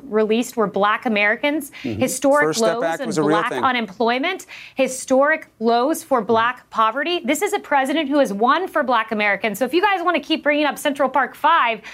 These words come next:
Speaker 1: uh, keep doing it, because it didn't work in twenty sixteen, certainly won't work in
Speaker 2: Hey,
Speaker 1: twenty twenty.
Speaker 2: sometimes the
Speaker 1: The
Speaker 2: truth,
Speaker 1: Trump record
Speaker 2: the truth
Speaker 1: tells
Speaker 2: may
Speaker 1: the
Speaker 2: not work
Speaker 1: story.
Speaker 2: in a campaign. It doesn't mean it's not the truth, and it shouldn't come out. He shouldn't change his position. I'll never stop talking about it. But, Cenk,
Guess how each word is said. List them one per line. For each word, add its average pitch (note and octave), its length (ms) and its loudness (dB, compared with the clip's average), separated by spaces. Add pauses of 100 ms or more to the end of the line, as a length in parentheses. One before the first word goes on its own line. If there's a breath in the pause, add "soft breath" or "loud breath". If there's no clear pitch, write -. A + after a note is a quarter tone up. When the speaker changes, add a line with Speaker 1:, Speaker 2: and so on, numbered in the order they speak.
(160 loud breath)
Speaker 1:
uh, B3+ 140 0 (100)
keep F#4 260 0
doing D4 360 2
it, G#3 120 -4
because A#3 200 -2
it A#3 100 -2
didn't E4 160 2
work E4 180 0
in C#4 80 -2
twenty C#4+ 280 0
sixteen, D4 480 -2
certainly C4+ 340 0
won't B3+ 180 2
work A#3 200 -4
in A3+ 80 -4
Speaker 2:
Hey, - 60 -14
Speaker 1:
twenty G3+ 200 0
twenty. G3 240 -2
Speaker 2:
sometimes F#3 280 -2
the E3+ 80 2
Speaker 1:
The - 60 -2
Speaker 2:
truth, G3 140 2
Speaker 1:
Trump D3 140 -2
record D#3+ 260 0
Speaker 2:
the A#3 40 -2
truth A3+ 160 2
Speaker 1:
tells G#3 100 -2
Speaker 2:
may F#3+ 100 4
Speaker 1:
the F#3 60 2
Speaker 2:
not F3+ 180 0
work F#3+ 120 0
Speaker 1:
story. F#3 100 -2
Speaker 2:
in E3+ 80 0
a - 40 -4
campaign. F3 460 0
It C#3+ 60 -6
doesn't D#3 200 0
mean D#3+ 120 2
it's C#3 100 -4
not D#3+ 160 0
the C3+ 80 -6
truth, E3+ 260 0
and C#3+ 80 0
it C3 80 -2
shouldn't C#3+ 280 -2
come D3+ 160 -2
out. E3 160 -2
He D3+ 100 -4
shouldn't C#3 260 0
change D#3 220 0
his B2 140 -4
position. C3 420 0
I'll D#3+ 80 2
never D3 220 -2
stop A#2 260 -2
talking A#2+ 300 0
about B2+ 200 0
it. B2+ 60 -6
But, C3 100 -4
Cenk, G#3+ 300 -2